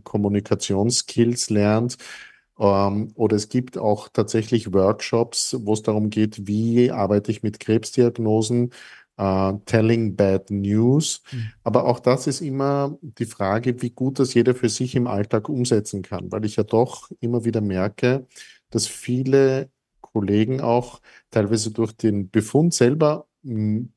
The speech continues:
Speaker 1: deutlich mehr mitgenommen und belastet sind und es dann oft schwierig ist, mit der Patientin zu, oder, oder dem Patienten zu kommunizieren.
Speaker 2: Okay.
Speaker 1: Also unterm Strich, ähm,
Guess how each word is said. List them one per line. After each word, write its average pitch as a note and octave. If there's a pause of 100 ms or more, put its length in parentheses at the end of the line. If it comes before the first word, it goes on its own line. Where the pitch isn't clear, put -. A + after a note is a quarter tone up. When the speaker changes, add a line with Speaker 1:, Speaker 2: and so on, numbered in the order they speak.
(160)
Speaker 1:
deutlich B2
mehr A2
mitgenommen B2
und B2
belastet A2
sind C3+ (460)
und A#2+
es A#2
dann A#2
oft -
schwierig D3
ist, D3
mit B2+
der C3
Patientin A#2
zu, A#2+
oder, A2+
oder G#2
dem G#2+
Patienten G#2+
zu -
kommunizieren. F#2+ (520)
Speaker 2:
Okay. B2
Speaker 1:
Also A#2+
unterm D3
Strich, B2 (180)
ähm, G#2